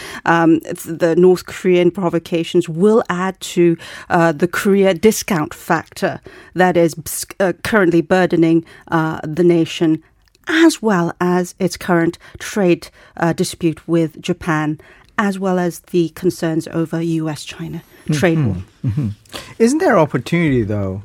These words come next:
Speaker 2: Uh, a-, as you mentioned, decapitation tactic. That, that's not, that's not the exact word, uh, out of,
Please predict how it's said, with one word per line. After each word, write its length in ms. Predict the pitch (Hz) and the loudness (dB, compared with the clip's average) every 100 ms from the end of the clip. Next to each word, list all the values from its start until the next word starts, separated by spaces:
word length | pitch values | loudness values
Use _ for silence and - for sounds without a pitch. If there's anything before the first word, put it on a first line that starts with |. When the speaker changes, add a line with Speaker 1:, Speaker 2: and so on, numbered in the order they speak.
| _ | _
Speaker 2:
Uh, 260 | 120 110 110 | -6 -4 -2
a-, 180 | 151 156 | 2 2
as 160 | 156 | 2
you 100 | 147 | 2
mentioned, 340 | 151 143 120 110 | 2 2 0 -2
decapitation 800 | 123 135 120 127 131 131 120 110 | -2 0 0 -2 -2 -2 -2 -4
tactic. 340 | 120 107 107 | -4 -4 -6
That, 220 | 107 123 | -4 -4
that's 240 | 202 208 185 | -2 0 0
not, 180 | 135 107 _ _ _ _ _ _ | 0 -2 _ _ _ _ _ _
that's 240 | 143 139 | -4 -2
not 240 | 127 117 110 | -2 -4 -2
the 120 | 107 | -4
exact 400 | 98 117 113 101 | -4 -6 -4 -6
word, 520 | 98 120 120 101 - - - | -4 -2 -2 -4 -10 -20 -12
uh, 300 | 113 104 95 - | -8 -8 -10 -8
out 240 | 123 131 131 | -2 0 0
of, 340 | 107 98 - | -2 -6 -12